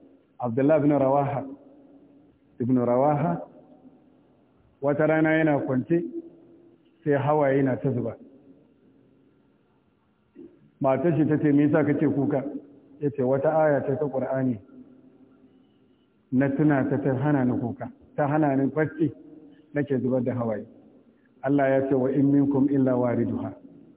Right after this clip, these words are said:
Kana ala rabbika hatman maqdiya."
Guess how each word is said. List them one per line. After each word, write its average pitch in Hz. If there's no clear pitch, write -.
Kana 143
ala 131
rabbika 151
hatman 147
maqdiya." 113